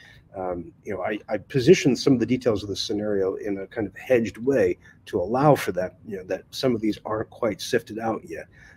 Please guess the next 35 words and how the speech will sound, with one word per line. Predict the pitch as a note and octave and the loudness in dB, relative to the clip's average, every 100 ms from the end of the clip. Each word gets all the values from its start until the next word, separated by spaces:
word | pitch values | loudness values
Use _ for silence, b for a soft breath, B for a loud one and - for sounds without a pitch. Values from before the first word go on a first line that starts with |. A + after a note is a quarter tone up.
| b | b
Uh, | - | -8
that's | A2+ - | -6 -6
a | |
crucial | - - D#3 C#3+ - | -8 2 4 4 2
point, | - A#2+ G2 - - - | -2 0 0 -2 -16 -4
crucial | - A#2+ F2+ | -2 -2 -4
point, | - G2+ - | -6 -4 -4
Shelby. | F2+ D#2 D2+ - b b b b b - - | -8 -10 -12 -18 b b b b b -16 -4
Um, | G2+ F2+ F2 - - - - - - | -2 -2 -6 -12 -20 -20 -20 -14 2
Philip | C#3 B2 | 4 6
will | A2 | 4
ask | A2 - | 2 2
us | A#2+ - | 0 2
to | A2+ | 2
recommend, | G#2+ G#2+ G#2 G#2 G2+ G2 | 2 2 0 2 0 0
uh, | F#2+ F#2 - - | -4 -6 -10 -12
uh, | F#2 | -10
Experience | G2 - - A#2 G2 | -8 -4 2 2 2
of | G2 | -4
Changes | - A#2 G#2 F#2+ | 2 2 4 0
in | G2 | -2
Hungary | - A#2+ A2 A2 G2 | 0 0 2 2 2
and | F#2 | 0
Turkey. | - B2 G2+ D2+ b b b b - - - | 0 0 0 -4 b b b b -14 -12 -14
Very, | - - B2 D3 C#3 | -10 8 12 12 12
very | A#2 G#2+ | 8 4
useful | G#2 G#2+ - G#2 | 4 2 2 -2
exp-, | F#2 - - F#2+ | -2 -4 -8 -6
uh, | G2+ G#2 | -4 -2
ones | F#2+ - | -2 -2
to | |
look | G2+ G2 | -2 -2
at | F#2+ - | -2 -4
for | F2 | -10
that. | D#2+ | -12